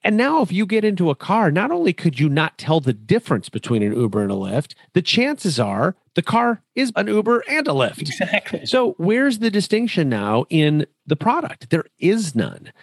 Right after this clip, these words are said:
Speaker 1: And so if you can't compete on price, you can't compete on product. What's left is customer experience. That's the only thing we can compete on. And when customers understand that you're gonna be there for them, that loyalty is gonna go both ways,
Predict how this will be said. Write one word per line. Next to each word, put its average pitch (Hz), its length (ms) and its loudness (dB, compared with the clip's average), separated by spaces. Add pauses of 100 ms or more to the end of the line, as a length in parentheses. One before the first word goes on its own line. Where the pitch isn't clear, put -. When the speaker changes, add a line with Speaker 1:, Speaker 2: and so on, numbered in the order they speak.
(400)
Speaker 1:
And 165 160 0
so 165 380 2
if 143 180 -2
you 147 40 0
can't 175 320 0
compete 170 320 0
on 127 140 2
price, 120 300 0
you 110 60 -6
can't 123 220 -2
compete 117 280 -2
on 104 100 0
product. 143 420 0 (140)
What's 117 340 -2
left 147 540 0
is 110 140 -2
customer 113 400 0
experience. 143 520 -2
That's 135 200 0
the 196 80 2
only 196 140 2
thing 185 120 2
we 147 140 0
can 226 460 0
compete 107 420 0
on. 71 260 -10 (460)
And 151 320 2 (100)
when 151 320 2
customers 175 800 0
understand 127 1000 0 (400)
that 131 180 0
you're 131 220 2
gonna 139 180 0
be 120 200 -2
there 139 160 0
for 101 180 -2
them, 67 300 -8
that 117 200 -2
loyalty 127 460 0
is 107 100 -2
gonna 110 220 -2
go 110 200 2
both 101 320 -4
ways, 107 540 0